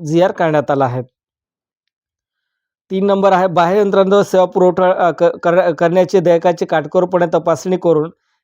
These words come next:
विहित कार्यपद्धतीनुसार खर्च करण्याची जबाबदारी विभाग प्रमुख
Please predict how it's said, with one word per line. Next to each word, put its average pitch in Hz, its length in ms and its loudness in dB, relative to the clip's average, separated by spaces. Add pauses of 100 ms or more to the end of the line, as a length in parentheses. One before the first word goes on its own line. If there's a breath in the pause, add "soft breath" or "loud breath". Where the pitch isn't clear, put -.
विहित 175 300 0 (100)
कार्यपद्धतीनुसार 175 1120 -2
खर्च 160 260 -6
करण्याची 170 460 0
जबाबदारी 160 580 0
विभाग 165 340 -2
प्रमुख 165 400 -4